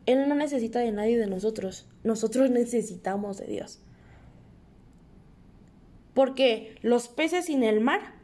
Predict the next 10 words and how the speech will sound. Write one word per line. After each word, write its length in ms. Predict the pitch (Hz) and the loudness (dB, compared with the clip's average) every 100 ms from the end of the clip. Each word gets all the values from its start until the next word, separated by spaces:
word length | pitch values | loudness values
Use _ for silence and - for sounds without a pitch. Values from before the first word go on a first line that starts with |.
| - - - | -20 -20 -16
se 220 | - 196 | -6 -2
mueren, 460 | 202 240 254 196 196 - - - - | 0 2 0 -4 -12 -20 -20 -20 -6
pero 200 | 214 214 | 0 4
el 80 | 214 | 4
mar 240 | 220 240 | 4 0
sin 160 | 240 247 | 0 -2
un 180 | 247 233 | -2 -2
pez 340 | 277 339 - - - - - - - - - | -4 -4 -10 -20 -20 -20 -20 -20 -20 -20 -20
sigue. 380 | - 226 196 185 - - - - - - - - - - - - - - - - - - - - - - | -10 -6 -6 -10 -20 -20 -20 -20 -20 -20 -20 -20 -20 -20 -20 -20 -20 -20 -20 -20 -20 -20 -20 -20 -20 -12
Amén. 480 | 180 185 254 - | -8 -6 -8 -12